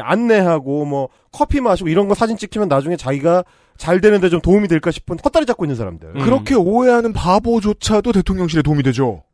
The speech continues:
Speaker 1: 그런 거가 아닌가라는 생각을 하게 되는 한 시간이었던 겁니다.
Speaker 3: 자, 검찰이 수사를 통해 정치를 할 때,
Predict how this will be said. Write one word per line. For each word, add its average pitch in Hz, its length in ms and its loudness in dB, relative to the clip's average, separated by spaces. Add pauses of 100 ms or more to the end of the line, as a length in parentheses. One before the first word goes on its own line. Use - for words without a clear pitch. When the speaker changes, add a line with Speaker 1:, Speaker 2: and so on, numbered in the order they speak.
(140)
Speaker 1:
그런 214 320 2
거가 127 600 -2
아닌가라는 190 800 2
생각을 196 400 0
하게 208 160 0
되는 143 300 0
한 175 100 0
시간이었던 131 500 -4
겁니다. 85 300 -18
Speaker 3:
자, 185 260 2 (1000)
검찰이 247 320 2
수사를 285 300 -4
통해 254 160 -2
정치를 208 440 -2
할 202 120 0
때, 110 420 -2